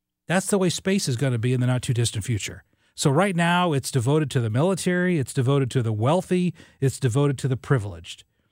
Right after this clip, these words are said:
But once space travel gets commercialized, just like airplanes were commercialized in the twenties and the thirties and the forties,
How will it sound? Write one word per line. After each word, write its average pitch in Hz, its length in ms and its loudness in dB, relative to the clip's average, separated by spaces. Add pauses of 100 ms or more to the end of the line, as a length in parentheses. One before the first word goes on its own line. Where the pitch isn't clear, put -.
(340)
But 127 140 -2
once 170 280 2
space 202 340 0
travel 151 460 2
gets 139 220 -2
commercialized, 110 1120 -2 (540)
just 196 400 0
like 160 440 0 (320)
airplanes 160 600 2
were 135 120 2
commercialized 160 960 0
in 123 80 0
the 110 80 0
twenties 165 600 0
and 120 120 2
the 113 80 -2
thirties 156 600 0
and 135 100 2
the 120 60 -2
forties, 143 640 -2